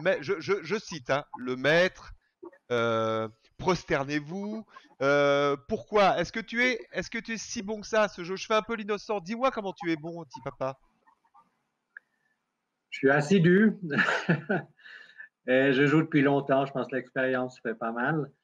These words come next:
Speaker 2: Je joue depuis deux mille treize. C'est mon père qui m'a initié. Lui-même, il jouait. Il avait fait les Vendée Globe deux mille huit, deux mille douze.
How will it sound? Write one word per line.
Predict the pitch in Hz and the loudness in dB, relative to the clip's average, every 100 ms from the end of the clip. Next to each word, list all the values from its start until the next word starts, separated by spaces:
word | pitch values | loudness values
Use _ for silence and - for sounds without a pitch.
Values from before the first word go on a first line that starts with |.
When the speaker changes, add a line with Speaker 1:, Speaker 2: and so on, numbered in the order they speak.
| _ _ | _ _
Speaker 2:
Je | 113 | -6
joue | 113 127 | 0 0
depuis | - 113 | 0 2
deux | 131 | 2
mille | 131 120 | 2 -2
treize. | - 120 147 156 123 | 0 2 4 2 -2
C'est | 131 | -6
mon | 120 120 | -4 -2
père | 160 170 | 0 0
qui | - 131 | -2 -4
m'a | 127 | -2
initié. | 127 127 - 127 127 | -2 -6 -2 0 0
Lui-même, | 120 123 127 120 | 0 0 -2 -2
il | 113 | -4
jouait. | 120 127 | 2 2
Il | 131 | 4
avait | 117 107 | 2 0
fait | 127 | -2
les | 123 120 | -2 -2
Vendée | 123 117 117 | -2 -4 -2
Globe | 117 113 113 | -2 -4 -4
deux | 110 | -8
mille | 113 110 | -8 -8
huit, | 113 110 | -8 -8
deux | 107 | -10
mille | 110 101 | -10 -12
douze. | 110 139 160 | -6 -4 -4